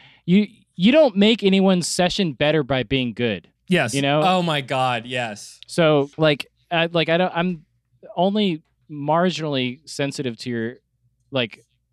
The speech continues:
Speaker 1: compassionate about your fragile little ego. And if, like,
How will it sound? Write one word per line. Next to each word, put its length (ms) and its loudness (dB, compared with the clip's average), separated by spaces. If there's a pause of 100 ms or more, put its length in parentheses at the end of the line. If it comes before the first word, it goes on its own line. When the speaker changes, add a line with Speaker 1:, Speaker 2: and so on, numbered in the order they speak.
(100)
Speaker 1:
compassionate 520 -2
about 260 -2
your 140 -6
fragile 460 -2
little 260 -2
ego. 480 -6 (320)
And 100 -8
if, 140 -6
like, 340 -6